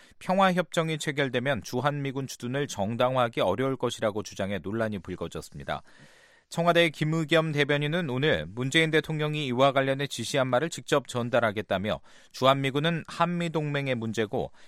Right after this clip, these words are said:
평화협정 체결과는 아무 상관이 없다고 밝혔습니다. 또 임종석 대통령 비서실장이 문정인 특보에게 전화를 걸어 대통령의 발언을 전한 뒤 대통령의 입장과 혼선이 빚어지지 않게 해달라고 말했다고 청와대는 밝혔습니다.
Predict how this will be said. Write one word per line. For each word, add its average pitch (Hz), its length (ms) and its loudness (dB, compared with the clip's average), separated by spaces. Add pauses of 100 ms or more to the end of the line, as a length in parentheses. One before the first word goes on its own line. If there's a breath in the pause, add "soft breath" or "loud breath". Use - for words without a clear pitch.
평화협정 175 640 0
체결과는 143 560 0
아무 113 300 2
상관이 147 360 -2
없다고 98 440 0
밝혔습니다. 82 640 -6 (460 loud breath)
또 151 100 2
임종석 147 640 0
대통령 143 480 -2
비서실장이 131 720 0
문정인 123 460 -2
특보에게 135 440 0
전화를 110 380 0
걸어 98 300 2 (280 loud breath)
대통령의 131 540 -2
발언을 113 400 0
전한 104 320 0
뒤 95 320 -4 (240)
대통령의 127 640 -2
입장과 120 480 4 (140)
혼선이 175 420 -2
빚어지지 123 500 -2
않게 98 380 -2
해달라고 110 420 0
말했다고 90 560 -4
청와대는 98 500 -8
밝혔습니다. - 720 -14